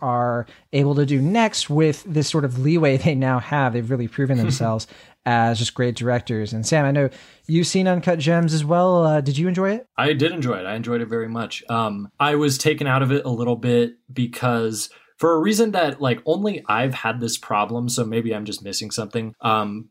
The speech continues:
Speaker 2: I wasn't quite sure how the directors, in this case, uh, or the storytellers, I should say, in this case, the directors,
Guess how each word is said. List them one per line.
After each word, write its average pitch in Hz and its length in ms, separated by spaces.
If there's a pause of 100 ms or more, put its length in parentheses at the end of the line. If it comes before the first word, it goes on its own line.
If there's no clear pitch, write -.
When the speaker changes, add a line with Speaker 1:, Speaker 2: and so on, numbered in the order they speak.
(100)
Speaker 2:
I 143 140
wasn't 156 760
quite 131 560
sure 120 800
how 113 720 (460)
the 113 460
directors, 113 640
in 113 140
this 110 160
case, 107 420 (140)
uh, 95 540
or 110 380 (100)
the 110 80
storytellers, 107 560
I 101 80
should - 180
say, 107 160
in 120 160
this 117 140
case, 110 200
the 113 100
directors, 104 600